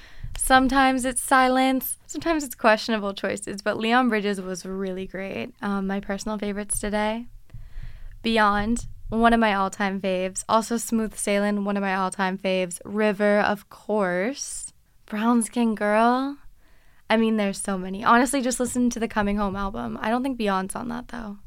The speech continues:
Just give him a listen. Go to Spotify, just start playing his songs. He's so good. I've seen him perform live a couple times, and it's a really bright experience. He always makes me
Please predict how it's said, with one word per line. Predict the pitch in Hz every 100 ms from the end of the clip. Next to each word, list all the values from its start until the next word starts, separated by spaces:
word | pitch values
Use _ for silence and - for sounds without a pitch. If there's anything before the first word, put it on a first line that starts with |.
| - - - - - - - - - - - - -
Just | 359 -
give | 311
him | 277 254
a |
listen. | 226 208 202 190
Go | 185 254
to | 339
Spotify, | - 262 262 254 247
just | 233 240
start | - 233
playing | - 214 214
his | 214
songs. | - 208 202
He's | 202 208 -
so | - 196 226 254 247 220 196
good. | 175 208 - - - - - - - _ -
I've | 226
seen | 214 254
him | 254
perform | 262 247 240 220
live | 214 208 202
a | 196 208
couple | 220 208
times, | 208 214 196 185 185 180 -
and | - 202
it's | 196 185 - - - -
a | 208
really | 202 208 202 202 196 190 190 - _
bright | 202 196 208 - - -
experience. | 233 - 214 226 233 214 214 - - - - _ _
He | -
always | 214 220 214
makes | 214 -
me | 208 190 190